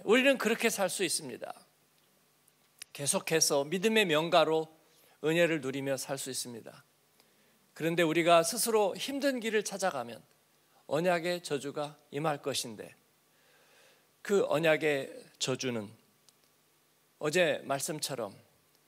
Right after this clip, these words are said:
그들이 열방 가운데에서 자초하고 초래했던 결과입니다. 오늘 말씀에 보면 이스라엘은 세상에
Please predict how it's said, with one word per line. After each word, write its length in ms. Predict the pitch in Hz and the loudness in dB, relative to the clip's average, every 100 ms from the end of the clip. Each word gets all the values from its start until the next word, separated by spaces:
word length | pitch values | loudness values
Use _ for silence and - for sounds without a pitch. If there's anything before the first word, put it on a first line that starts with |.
| - | -8
그들이 580 | 185 185 196 190 175 - | -2 2 4 2 0 0
열방 420 | 156 175 190 175 - | 2 4 4 4 4
가운데에서 1040 | 160 151 143 135 127 120 135 135 131 - _ _ _ _ _ | 4 4 0 -2 -2 -2 0 0 0 -6 _ _ _ _ _
자초하고 760 | - 190 - 220 185 185 185 175 | -6 -2 -2 0 2 2 0 -2
초래했던 800 | - 233 220 190 - 170 165 | -4 -2 -2 -4 -2 -4 -4
결과입니다. 720 | - 127 131 117 107 104 - - - - - - - - | -6 -2 0 0 -2 -6 -8 -12 -20 -20 -20 -20 -20 0
오늘 400 | 170 220 247 214 | 6 8 8 8
말씀에 920 | 165 175 185 190 185 180 170 156 156 - - | 6 4 4 2 4 6 6 4 0 -8 -4
보면 420 | 143 135 104 95 _ _ _ - - - - | -2 -2 -4 -10 _ _ _ -20 -20 -20 -10
이스라엘은 960 | 180 185 226 214 214 202 208 196 175 185 | 2 6 8 10 10 8 6 2 -6 -6
세상에 800 | - 262 254 262 254 247 226 - | -4 -2 0 2 2 2 2 -2